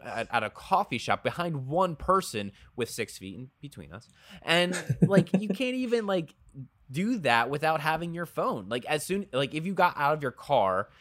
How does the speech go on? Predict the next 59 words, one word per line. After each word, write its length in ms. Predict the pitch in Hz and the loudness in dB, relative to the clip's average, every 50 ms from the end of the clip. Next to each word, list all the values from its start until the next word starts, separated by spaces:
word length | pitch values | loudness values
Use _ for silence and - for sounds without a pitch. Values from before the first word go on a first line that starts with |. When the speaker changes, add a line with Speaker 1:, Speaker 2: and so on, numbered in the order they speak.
| - - - | -20 -12 -4
Speaker 1:
and 160 | - 120 123 | -4 -2 -2
you 60 | 123 | -2
forgot 300 | 120 - 131 135 139 139 | -4 -2 4 4 4 4
your 80 | 135 123 | 2 -4
phone 220 | - - 123 123 120 | -2 -2 -2 -2 -2
in 240 | - 127 139 151 131 | -6 -6 -6 -6 -6
the 80 | 113 | -8
car 520 | - - - 107 95 92 90 90 90 - - | -10 -8 -4 -2 -2 -2 -2 -4 -6 -8 -6
and 140 | 110 113 113 | -4 -4 -4
you 60 | 110 | -4
get 180 | 107 117 127 - | 0 0 -2 -2
in 180 | 135 123 107 107 | -2 -6 -4 -2
line, 360 | 117 131 139 127 110 107 107 | 0 0 2 2 0 0 -2
then 100 | 117 117 | -4 -4
you're 100 | 117 113 | -6 -8
just 160 | 110 110 - | -8 -6 -2
like, 140 | 117 107 - | -2 -2 2
everyone 320 | - 131 139 135 131 117 | 0 0 0 0 -2 0
else 180 | 120 135 - 120 | -2 -2 -2 -2
is 60 | 113 | -4
on 100 | 113 117 | -4 -2
their 140 | 110 101 98 | -2 -4 -4
phones 420 | - - 120 131 143 131 113 107 | -2 0 0 0 0 -2 -4 -2
as 220 | 104 104 107 95 101 | -2 -2 -2 -4 -6
you're 140 | 101 104 | -8 -6
in 120 | 104 98 101 | -6 -4 -2
line 200 | 107 113 117 107 | -2 -2 -2 -2
and 80 | 101 | -4
you're 80 | 98 98 | -6 -8
just 80 | 101 101 | -8 -8
like, 120 | 90 - - | -10 -10 -8
"Oh, 260 | 110 107 85 - 53 _ _ | -8 -8 -8 -8 -12 _ _
crap. 240 | - 110 104 - - _ _ _ _ _ _ _ - _ _ _ - - | -18 -16 -16 -16 -16 _ _ _ _ _ _ _ -20 _ _ _ -14 -4
What 80 | 104 | 2
do 60 | 98 | 2
I 40 | 110 | 2
Speaker 2:
Yeah. 40 | 90 | 2
Speaker 1:
do 100 | 95 98 | 0 -4
now?" 300 | 101 113 151 117 - - _ _ _ _ - _ _ _ - - - _ - | -10 -10 -10 -10 -12 -16 _ _ _ _ -20 _ _ _ -20 -20 -20 _ 0
You 80 | 127 | 4
know, 60 | 127 127 | 8 10
Speaker 2:
Yeah, 60 | 123 | 10
Speaker 1:
like, 80 | 117 | 10
Speaker 2:
it's 120 | 113 - - | 8 6 2
so 140 | - 135 131 | 4 4 4
Speaker 1:
that's 120 | 156 160 - | 4 4 4
Speaker 2:
true. 140 | 131 131 120 | 2 2 2
Speaker 1:
where 280 | 190 202 240 240 240 226 | 4 6 6 8 6 4
we 160 | 226 196 151 | 2 0 2
are 240 | 139 170 208 247 226 | 4 4 6 4 4
now, 280 | 165 123 117 113 110 113 | 2 0 0 0 0 0
where 180 | 117 123 131 131 | 2 2 2 2
it's 160 | 127 - - | 0 -2 -4
like 120 | 135 117 | -4 -2
we 140 | 139 156 151 | -2 -6 -6
hide 520 | 117 - - 135 160 190 214 190 143 123 113 | -6 -2 2 2 2 4 4 2 0 0 2
behind 380 | 113 110 - 113 107 104 101 98 | 0 0 2 0 -2 -2 -2 -2
our 120 | 95 95 92 | -4 -6 -6
phone. 440 | - 92 95 92 95 101 120 139 | -6 -8 -8 -8 -6 -8 -8 -10